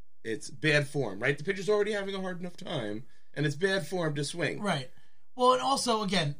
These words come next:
Speaker 2: so it depends on the situation. If you're up ten nothing, ten five, or a six nothing, six one. It's, if it's a blowout,
Speaker 1: Mm-hmm.
Speaker 2: and a pitch, and obviously this game's a wash, you guys already have this game in the bag, and they don't have, obviously, they don't have their,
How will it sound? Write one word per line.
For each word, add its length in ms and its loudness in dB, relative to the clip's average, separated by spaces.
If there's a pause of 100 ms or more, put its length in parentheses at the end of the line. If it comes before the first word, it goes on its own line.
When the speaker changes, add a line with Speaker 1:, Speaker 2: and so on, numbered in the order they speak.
Speaker 2:
so 400 2
it 180 -2
depends 420 -2
on 220 2
the 60 -2
situation. 680 -2 (300)
If 200 0
you're 260 4
up 260 4 (360)
ten 380 4
nothing, 320 4
ten 260 0
five, 440 6 (160)
or 260 8 (300)
a 80 -2
six 460 2
nothing, 360 2
six 320 0
one. 300 2
It's, 180 0
if 140 2
it's 120 2
a 80 2
blowout, 640 8
Speaker 1:
Mm-hmm. 360 -2
Speaker 2:
and 200 6
a 60 4
pitch, 320 0
and 140 2
obviously 600 4
this 200 -2
game's 260 0
a 40 -2
wash, 320 4
you 60 -4
guys 200 0
already 160 -2
have 160 0
this 120 -4
game 220 -2
in 60 0
the 60 0
bag, 380 -2 (380)
and 260 2
they 100 0
don't 140 2
have, 460 4
obviously, 540 0
they 140 -4
don't 140 0
have 300 2
their, 300 0